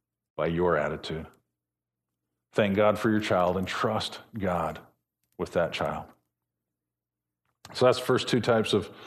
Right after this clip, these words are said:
moms I want to talk about, the biologic that doesn't get to raise her son and the adoptive or stepmom. The third type of mother is found in the book of Ruth. And it's the mother-in-law.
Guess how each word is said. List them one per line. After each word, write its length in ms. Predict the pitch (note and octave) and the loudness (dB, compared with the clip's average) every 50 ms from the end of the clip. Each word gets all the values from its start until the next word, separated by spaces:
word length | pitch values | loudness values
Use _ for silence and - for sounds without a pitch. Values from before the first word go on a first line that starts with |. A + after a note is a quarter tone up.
| - - - _ _ | -20 -20 -20 _ _
moms 300 | G2+ G#2+ A#2 A2+ G#2 G2+ | 2 4 4 4 4 2
I 40 | G2 | 2
want 140 | G2 F#2+ | 2 2
to 40 | F#2 | 2
talk 160 | - G#2+ A2+ | 2 2 2
about, 160 | G#2 F#2 F#2 F2 | 2 0 0 0
the 60 | F#2 | 2
biologic 580 | E2+ G2 G#2 G2+ F#2+ G2 G2+ A2 G#2+ G2+ F#2 | 2 4 4 6 6 4 4 2 2 0 -2
that 100 | E2+ F2+ | -2 -2
doesn't 260 | E2 G2 F#2+ - F#2 E2 | -2 -2 -2 -2 -2 -2
get 180 | F2 A2 - | -2 -2 -2
to 80 | - F2+ | -2 -2
raise 480 | E2+ G2 A#2+ B2 A#2+ A2 - - - - - - _ - _ _ _ - _ _ _ _ _ _ _ _ | 2 2 2 2 2 0 -2 -6 -12 -14 -18 -20 _ -20 _ _ _ -20 _ _ _ _ _ _ _ _
her 140 | _ F#2+ F2 | _ -4 -2
son 380 | - - F#2 E2+ E2+ E2 F2 - - _ _ _ _ _ _ _ _ _ _ _ _ - | 0 0 -2 -2 -2 -4 -6 -12 -18 _ _ _ _ _ _ _ _ _ _ _ _ -2
and 140 | G#2 G#2+ | 2 2
the 80 | G#2 F#2+ | 4 2
adoptive 540 | F2 E2 G2 G2 G#2 G#2 - - F#2+ E2 E2+ | 4 4 2 2 2 2 2 0 0 2 2
or 160 | F2 E2+ E2 - - - - - _ | 0 0 -2 -4 -16 -20 -20 -20 _
stepmom. 560 | - - - - A#2+ G#2 G#2+ G2+ F#2+ F2+ F2 - - - - - | -12 -12 0 2 2 2 2 0 0 0 -2 -4 -10 -14 -6 -2
The 100 | - A2 | -2 0
third 280 | - - G3 A3+ A3+ - | 4 4 4 6 6 6
type 200 | E3+ C3 A#2 G#2 | 4 4 4 4
of 60 | A#2 | 4
mother 480 | A#2 A#2 A#2 A#2+ B2+ B2+ A#2 - - - - - _ _ _ _ _ _ _ _ _ _ _ _ _ _ | 4 4 4 4 4 2 0 -4 -12 -16 -18 -20 _ _ _ _ _ _ _ _ _ _ _ _ _ _
is 120 | B2+ B2+ | -6 -2
found 260 | - - D3+ D#3 D3 | 2 4 4 4 4
in 60 | C#3+ C3+ | 4 4
the 60 | D3+ | 2
book 120 | D3+ - | 2 2
of 120 | C#3 B2 A#2+ | 0 2 4
Ruth. 480 | C#3+ E3 D#3 B2 G2+ - - - - - - - - - - _ _ _ _ _ _ _ _ _ _ _ _ _ _ _ _ _ _ _ _ _ _ _ _ _ _ _ _ _ _ _ _ _ _ _ _ _ _ _ _ _ _ _ _ _ _ _ _ _ _ _ _ _ _ _ _ _ - | 4 4 4 4 2 -2 -8 -10 -12 -14 -16 -20 -20 -20 -20 _ _ _ _ _ _ _ _ _ _ _ _ _ _ _ _ _ _ _ _ _ _ _ _ _ _ _ _ _ _ _ _ _ _ _ _ _ _ _ _ _ _ _ _ _ _ _ _ _ _ _ _ _ _ _ _ _ -2
And 120 | - A2 | 0 0
it's 140 | A2+ - - | 2 2 2
the 60 | B2 | 2
mother-in-law. 920 | A#2 B2 C3+ C#3 D3 C#3 C3 B2 A#2+ A#2+ B2 C3 B2+ A2 F#2 E2+ D2+ C2+ - | 4 6 6 6 4 4 4 4 4 4 4 4 4 4 2 0 -2 -6 -10